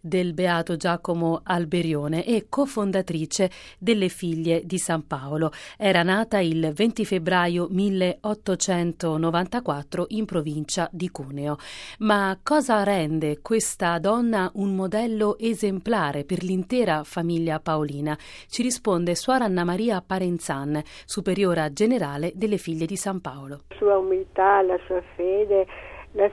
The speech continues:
Speaker 2: sua obbedienza al fondatore, ma anche la sua capacità di vedere lontano. Lei ripeteva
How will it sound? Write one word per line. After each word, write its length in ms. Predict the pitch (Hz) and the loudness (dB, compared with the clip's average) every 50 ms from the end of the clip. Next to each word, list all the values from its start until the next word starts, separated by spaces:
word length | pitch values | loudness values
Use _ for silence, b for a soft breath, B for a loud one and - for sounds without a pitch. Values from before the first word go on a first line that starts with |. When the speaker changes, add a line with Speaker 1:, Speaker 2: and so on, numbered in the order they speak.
| - - | 0 0
Speaker 2:
sua 520 | 214 208 202 202 190 190 185 185 - - | 4 6 6 6 6 6 4 0 -2 -4
obbedienza 640 | - 208 190 202 202 196 208 214 208 208 208 - | -4 -2 0 2 2 4 6 6 6 6 4 2
al 80 | 214 202 | 0 2
fondatore, 720 | - 214 202 202 202 202 196 - - 233 254 277 285 269 233 | 2 2 2 4 4 2 2 2 4 4 6 6 6 6 4
ma 140 | 208 208 214 | 4 4 4
anche 320 | 220 233 233 - - 233 | 4 2 2 2 4 4
la 160 | 214 208 202 190 - - | 4 4 2 0 -2 -2
sua 160 | - 233 233 | 0 0 0
capacità 880 | 226 - 220 208 - - 208 202 - - 208 - - 240 247 247 240 240 240 B B B B B B - | 0 -2 -4 -4 -2 -2 -2 -2 -2 -6 -8 -2 0 2 4 4 4 2 0 B B B B B B -20
di 400 | - 190 214 226 220 220 214 208 208 | -10 -6 -2 0 0 2 2 2 6
vedere 340 | 196 214 214 233 240 254 - | 6 8 10 10 10 10 8
lontano. 960 | 220 208 196 190 190 - - - 247 247 214 190 180 180 175 170 175 170 165 b b b b b b | 6 4 2 0 -2 0 4 4 6 6 6 4 4 2 2 0 0 -2 -6 b b b b b b
Lei 360 | - 226 233 247 247 233 220 214 | 6 10 10 12 12 10 10 8
ripeteva 560 | 202 214 208 220 202 - 233 226 214 214 | 6 6 4 2 4 6 8 8 8 6